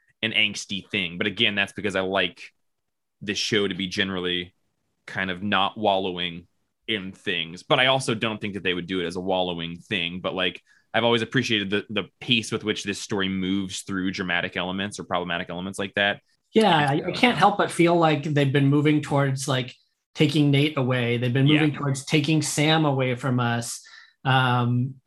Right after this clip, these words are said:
Speaker 2: you know, they've been moving towards taking all of these people away, and they, they've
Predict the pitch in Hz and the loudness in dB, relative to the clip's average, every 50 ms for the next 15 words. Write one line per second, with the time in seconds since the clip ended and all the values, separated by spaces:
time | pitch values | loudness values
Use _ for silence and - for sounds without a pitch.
0 | _ _ _ _ _ _ - 147 139 139 135 127 135 139 135 151 147 156 170 185 | _ _ _ _ _ _ -2 2 2 4 4 4 4 4 4 6 6 6 6 6
1 | 180 190 180 - - 165 156 151 139 - - 170 156 135 156 147 147 143 143 139 | 6 4 2 4 4 4 4 4 2 0 0 0 0 2 2 2 4 4 2 2
2 | 123 135 127 123 - 214 233 208 185 147 127 120 127 - 143 156 160 151 139 135 | 2 0 -2 0 2 2 2 2 2 0 0 -2 -2 0 2 4 4 4 2 0
3 | 135 - _ _ _ - - _ _ _ - 180 180 165 147 | -4 -10 _ _ _ -20 -20 _ _ _ 4 4 4 4 0